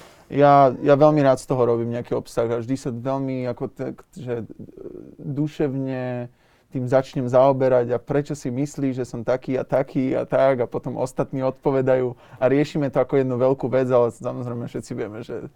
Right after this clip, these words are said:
ako, už sa ma to nemôže nejakým spôsobom dotknúť, tak ale tak na využitie trošku tak,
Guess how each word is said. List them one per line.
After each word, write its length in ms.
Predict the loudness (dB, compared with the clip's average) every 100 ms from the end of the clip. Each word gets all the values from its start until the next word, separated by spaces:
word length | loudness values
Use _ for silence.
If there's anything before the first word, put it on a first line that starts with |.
| -18
ako, 240 | -12 -12 -12 _ _ -20 -20 -20 -20 -2
už 160 | -2 2
sa 80 | 2 4
ma 80 | 4
to 160 | 4
nemôže 240 | 2 2 2
nejakým 400 | 2 2 0 -2
spôsobom 400 | 0 0 0 2
dotknúť, 480 | 0 0 -2 0
tak 80 | 2
ale 180 | 4 2 0
tak 160 | -4
na 160 | -2 0
využitie 640 | 0 -2 -6 -2 0 0 -4 _ _ _
trošku 400 | -8 -8 -8 -8
tak, 160 | -8